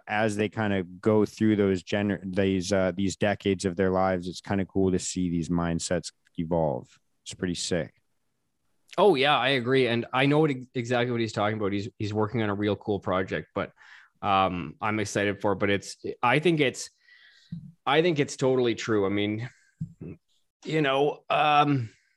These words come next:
Speaker 2: it's important to have people that you can lean on, you know, like, one thing that when I was growing up that I, I can't remember where I heard it, but it really stuck with me. It's that I want to be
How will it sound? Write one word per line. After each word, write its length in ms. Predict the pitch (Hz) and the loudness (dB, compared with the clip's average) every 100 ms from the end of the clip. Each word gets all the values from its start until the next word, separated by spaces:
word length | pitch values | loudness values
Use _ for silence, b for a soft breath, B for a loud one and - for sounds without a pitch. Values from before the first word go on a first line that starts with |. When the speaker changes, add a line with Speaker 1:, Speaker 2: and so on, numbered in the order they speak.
| - | -6
Speaker 2:
it's 140 | 160 175 | 0 2
important 300 | 165 226 220 | 4 4 4
to 40 | |
have 100 | 190 | 0
people 180 | 170 165 | 2 2
that 80 | 151 | 0
you 100 | 143 | 0
can 400 | 131 120 117 147 _ _ _ - | 0 -2 -4 -10 _ _ _ 0
lean 320 | 120 139 127 | 2 4 4
on, 200 | 92 90 | 2 -2
you 80 | 110 | 0
know, 120 | 123 | 2
like, 200 | 123 120 | 0 -2
one 420 | - 139 139 190 | -6 -2 0 0
thing 160 | 196 170 | 0 -2
that 120 | 131 - | -2 -4
when 160 | 123 | -2
I 80 | 123 | 0
was 160 | 120 110 | 0 0
growing 320 | 120 110 104 | 0 0 2
up 220 | 101 - - - | -2 -2 -14 -6
that 160 | 107 | 0
I, 280 | 98 98 92 - _ _ | 2 2 0 -4 _ _
I 100 | 101 | -10
can't 240 | 104 131 139 | -4 -2 2
remember 220 | 160 151 | 2 4
where 120 | 113 | 4
I 100 | 110 | 2
heard 200 | 104 104 | 2 0
it, 120 | 98 | -2
but 100 | 90 | -2
it 60 | 92 | -2
really 260 | 92 107 107 | 0 0 0
stuck 340 | - 104 98 | -2 -4 -2
with 120 | 107 | -4
me. 140 | 104 98 | -2 -2
It's 140 | 95 | -2
that 200 | 104 95 - b b b b - | -2 -2 -4 b b b b 0
I 80 | 117 | 0
want 440 | 120 135 147 151 | 2 2 0 -2
to 100 | 143 | -6
be 560 | 120 120 117 117 117 | 0 2 4 4 2